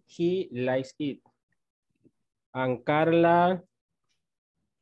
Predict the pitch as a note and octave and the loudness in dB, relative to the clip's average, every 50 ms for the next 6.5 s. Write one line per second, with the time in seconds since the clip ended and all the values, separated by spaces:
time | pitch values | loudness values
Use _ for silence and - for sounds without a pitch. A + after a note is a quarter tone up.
0 | _ _ - B2 A#2 A#2 A#2+ B2 B2 B2 B2 B2+ B2+ B2+ B2+ B2+ B2 B2 A#2+ - | _ _ -10 -6 -4 -2 0 0 0 0 0 0 0 0 0 0 0 -2 -4 -6
1 | - - C#3 C#3 C#3 C#3 - C#3 C#3 C3+ B2+ B2+ C#3+ D3 D#3 D#3+ D#3 - E3 D#3+ | -6 -4 -2 -2 -2 -2 -4 -4 -6 -6 -4 -4 -2 -2 -2 -2 -2 -2 -2 -2
2 | D#3+ D#3+ D#3+ D#3 D#3 D#3 - - C#3+ C#3 C#3 D3 D3 D3 D3+ D3+ D3+ D3+ D3 D3 | 0 0 0 0 -2 -2 -4 -6 -6 -6 -4 -4 -4 -2 -2 -2 -2 -2 -2 -2
3 | C#3+ C#3 C#3 _ _ _ - A2+ A2+ A2+ A2+ A2 A2 A2 G#2+ A2 - - - - | -4 -6 -8 _ _ _ -14 -12 -10 -8 -8 -8 -10 -10 -10 -12 -14 -16 -20 -18
4 | _ - C3+ C3+ C3+ C3+ C#3 C3+ C#3 C3+ C3+ B2+ A#2+ A#2 A2 A2 G#2 G2+ G2 - | _ 0 2 2 2 2 2 0 2 2 2 2 0 0 -4 -6 -6 -8 -8 -12
5 | - - _ _ _ _ - - - C#3 C#3+ C#3+ C3+ C3 C#3+ D3 C#3+ C3+ B2 - | -16 -20 _ _ _ _ -20 -10 -6 -4 -4 -2 -2 -2 0 0 -2 -2 -6 -8
6 | - - B2+ G#2+ G2 F#2+ F#2+ F#2 G2 | -12 -8 -6 -6 -6 -6 -10 -12 -14